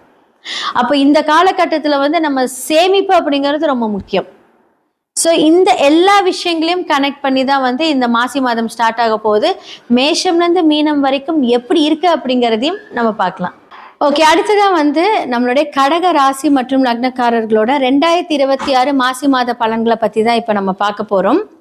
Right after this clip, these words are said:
ஓகே, இப்ப கடக லக்னத்துக்கு வந்து எப்படி நான் வந்து பலன் சொல்லணும் அப்படிங்கறத வந்து யோசிச்சுட்டு இருக்கேன். ஏன்னா, எல்லா கிரகங்களும் போய் எங்க உட்காந்துட்டாங்க அப்படின்னா, எட்டாம் இடத்துல போய் உட்காந்துட்டாங்க.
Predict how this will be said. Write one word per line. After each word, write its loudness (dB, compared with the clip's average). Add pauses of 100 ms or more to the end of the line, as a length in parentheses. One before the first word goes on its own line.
(720)
ஓகே, 2
இப்ப 0
கடக 0
லக்னத்துக்கு -2
வந்து 2
எப்படி 0
நான் 2
வந்து -2
பலன் 0
சொல்லணும் 2
அப்படிங்கறத 0
வந்து 2
யோசிச்சுட்டு -6
இருக்கேன். 0
ஏன்னா, 2
எல்லா 0
கிரகங்களும் -2
போய் 2
எங்க 0
உட்காந்துட்டாங்க -2
அப்படின்னா, -2
எட்டாம் 0
இடத்துல 0
போய் 0
உட்காந்துட்டாங்க. -2